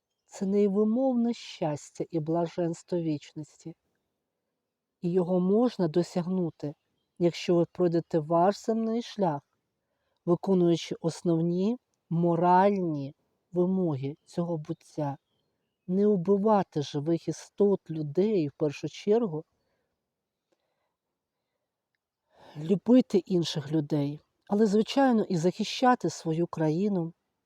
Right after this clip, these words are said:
захищати закони. Бог любить людей, які вірять по-різному в нього, які люблять ближніх, які роблять добрі справи.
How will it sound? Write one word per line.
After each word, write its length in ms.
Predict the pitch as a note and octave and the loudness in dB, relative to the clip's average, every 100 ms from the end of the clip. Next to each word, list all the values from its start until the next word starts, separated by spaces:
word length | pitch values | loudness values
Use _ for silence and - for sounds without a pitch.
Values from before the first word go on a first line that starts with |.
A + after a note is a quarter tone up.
| - | -6
захищати 680 | D#3+ E3+ F#3 - G#3+ - F3+ | -2 0 -2 -2 -4 -2 -4
закони. 640 | F#3 - - C#3 C3+ C#3+ - _ _ _ _ _ _ _ _ _ _ _ _ _ - _ - | -4 -6 -6 -4 -4 -8 -14 _ _ _ _ _ _ _ _ _ _ _ _ _ -20 _ -6
Бог 480 | C#3+ E3 C4 C#4 - | -2 4 6 4 2
любить 600 | F3+ E3+ C#3+ C#3+ - _ D#3+ | 4 4 4 -2 -4 _ -4
людей, 600 | D#3+ D3+ F3 F3 E3 F3 | -4 0 2 2 0 -2
які 320 | D#3+ - E3 | -6 -4 -4
вірять 340 | E3+ F3 E3 - | 0 2 0 -2
по-різному 600 | F3 F#3+ G3+ E3 C#3 C3+ | -2 0 -2 -2 -4 -4
в 40 | |
нього, 380 | C#3+ C#3+ C3+ D#3 _ _ _ _ _ _ _ _ _ _ - | -4 -4 -6 -12 _ _ _ _ _ _ _ _ _ _ 0
які 580 | F3 - - G#3+ G3+ G3 _ - | 2 2 -2 2 2 0 _ -6
люблять 480 | E3 F#3+ F#3 G#3 E3+ | 0 2 2 0 0
ближніх, 560 | D#3 D3+ C3 - D3 - _ _ _ _ _ _ - | 2 2 2 -4 -14 -16 _ _ _ _ _ _ -4
які 520 | D#3+ - F3 E3 D#3+ _ - | -4 -2 0 0 0 _ -2
роблять 460 | F3 F3+ F#3+ E3+ | 0 0 0 0
добрі 360 | - E3 D#3 E3+ | 0 0 0 -4
справи. 580 | - - D#3 C3+ C3 | -6 -6 -2 -2 -6